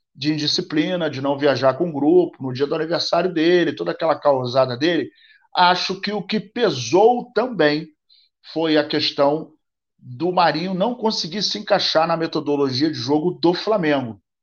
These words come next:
E isso, óbvio, quando você tem um técnico que tá observando o time e você tem uma peça que não entra naquela sua filosofia de trabalho,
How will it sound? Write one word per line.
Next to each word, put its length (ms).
E 240
isso, 460
óbvio, 480
quando 180
você 240
tem 160
um 80
técnico 500
que 120
tá 120
observando 540
o 60
time 420
e 60
você 280
tem 120
uma 200
peça 340
que 100
não 220
entra 520
naquela 340
sua 240
filosofia 520
de 100
trabalho, 540